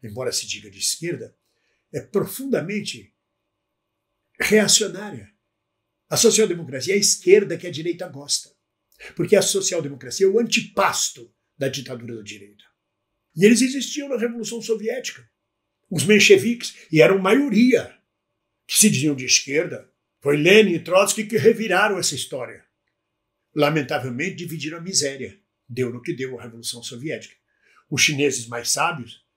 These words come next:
estão avançando nesse campo, com a experiência da história. A Revolução Soviética foi a primeira, primeira, eh, primeiro Estado socialista implantado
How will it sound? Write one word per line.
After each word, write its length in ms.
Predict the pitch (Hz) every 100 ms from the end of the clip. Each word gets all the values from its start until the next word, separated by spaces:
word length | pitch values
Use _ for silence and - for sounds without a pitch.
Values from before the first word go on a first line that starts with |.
| _
estão 220 | - - 156
avançando 580 | 143 180 - 180 147
nesse 240 | 117 - -
campo, 220 | - _ _ _ _ _
com 100 | 117
a 20 |
experiência 560 | 110 147 127 156 160 180
da 60 |
história. 480 | 180 - 170 151 104 _ _ _ _ _
A 80 | 123
Revolução 360 | 147 160 165
Soviética 420 | 156 139 156 170 202
foi 140 | 202
a 40 |
primeira, 720 | 202 233 165 226 285 233 - - _ _ _
primeira, 840 | 208 247 277 294 208 147 123 - _ _ _
eh, 260 | 143 - -
primeiro 280 | 185 262
Estado 480 | 233 - 240 233 202
socialista 560 | - 190 160 139 185 202
implantado 720 | 185 220 151 196 202 151 110